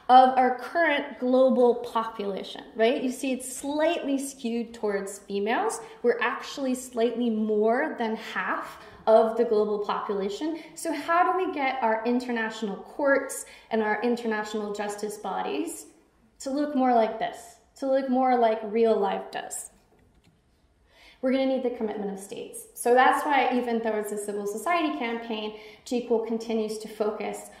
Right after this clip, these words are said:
on pledges of states. But it's gonna have to be more than a pledge. It's gonna have to be something much stronger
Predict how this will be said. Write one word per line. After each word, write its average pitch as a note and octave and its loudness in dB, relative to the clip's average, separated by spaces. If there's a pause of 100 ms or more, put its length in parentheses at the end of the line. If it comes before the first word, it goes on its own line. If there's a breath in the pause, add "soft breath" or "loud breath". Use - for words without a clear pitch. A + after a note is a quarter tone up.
(140 loud breath)
on G#3 -4
pledges G#3+ -2
of G3+ -8
states. - -10 (220 loud breath)
But A#3+ -2
it's A#3 0
gonna C#4+ -4
have C4 -4
to B3 -2
be A#3 -2
more G#3 0
than G3+ -6
a G3 -6
pledge. - -10 (140 loud breath)
It's - -18
gonna B3 0
have A#3 -2
to A#3 -4
be A3+ 0
something A3 -2
much A3+ 0
stronger G#3+ -2